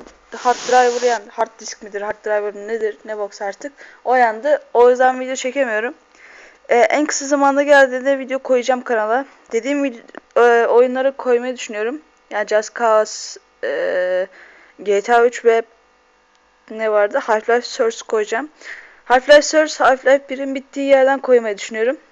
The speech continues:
Hani partın bir, part birin bittiği yerden koymayı düşünüyorum. Her neyse, e, birkaç hafta böyle geçecek maalesef. Hatta bir hafta kal-, kaldı diyebiliriz.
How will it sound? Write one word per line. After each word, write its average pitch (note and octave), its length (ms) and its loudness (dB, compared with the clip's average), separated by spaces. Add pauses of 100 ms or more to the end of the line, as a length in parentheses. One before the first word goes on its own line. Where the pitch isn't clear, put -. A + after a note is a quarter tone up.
(140)
Hani F#3+ 200 -16 (880)
partın A3+ 380 -2
bir, A3+ 140 -6 (200)
part A#3+ 300 -2
birin A#3 200 -2
bittiği B3 300 -8
yerden A#3+ 280 4
koymayı G#3 320 -8
düşünüyorum. A3 360 -6 (840)
Her D#4 220 6
neyse, C#4 400 2 (520)
e, A#3 280 6 (280)
birkaç B3 380 -6
hafta B3 380 -2
böyle A#3 240 0
geçecek G#3+ 640 -6 (300)
maalesef. A3 600 -14
Hatta B3+ 280 -2
bir C4 80 4
hafta B3 260 -4 (180)
kal-, A3+ 280 -10 (440)
kaldı G#3+ 380 -8
diyebiliriz. A#3 580 -6